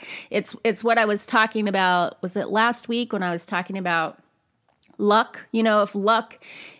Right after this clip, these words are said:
is preparation meeting opportunity, magic is making your own opportunities. And that's really what we're talking about today, largely, is make, is, is creating channels. But sometimes you've already done the preparation,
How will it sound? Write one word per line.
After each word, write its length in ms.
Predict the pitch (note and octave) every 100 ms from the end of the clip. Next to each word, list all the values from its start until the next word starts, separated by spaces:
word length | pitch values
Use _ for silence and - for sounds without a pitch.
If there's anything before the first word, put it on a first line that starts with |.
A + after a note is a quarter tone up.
| _
is 280 | G#3 G3+ F#3
preparation 880 | - G#3 G#3 F#3 G3+ G3+ G#3 F#3 F3+
meeting 380 | F#3 F3+ F3
opportunity, 1080 | - E3 - D#3 - D4+ C#4 G#3 F3 E3+ E3 - - -
magic 760 | F#3 G#3+ A3+ G3+ G#3 E3+ - -
is 680 | F#3+ F#3 F3+ E3+ D3+ - - _ _ _ _ _
making 340 | A#3 B3+ A3 G3
your 180 | F3
own 240 | - F#3 F3+
opportunities. 880 | D#3+ E3 E3 - E3 D3+ - - -
And 200 | G3 G#3+
that's 220 | A3+ -
really 220 | G3+ F3+
what 160 | E3+ A2+
we're 100 | F3
talking 440 | G#3+ F#3 F3+ F3
about 240 | D#3+ D#3 -
today, 540 | E3+ G#3 F3+ D#3+ E3 _ _ _ _ _ _ _ _
largely, 760 | F#3 G#3+ G#3+ F3+ - E3+ - - -
is 200 | G3 -
make, 300 | G3 G#3 -
is, 340 | G#3+ G3 F#3
is 340 | - F3+ F3+ -
creating 500 | - B3+ B3+ B3 A3
channels. 460 | - B3 A3+ E3+
But 160 | - -
sometimes 680 | - E4 G4+ F4+ B3 A3 G#3+
you've 180 | G#3+ -
already 580 | G3+ A#3 A#3+ A3+ G#3+
done 300 | F#3 G#3+ C#4
the 100 | C#4
preparation, 880 | A3+ G#3 F#3 E3 D#3 D3 - G2+ G2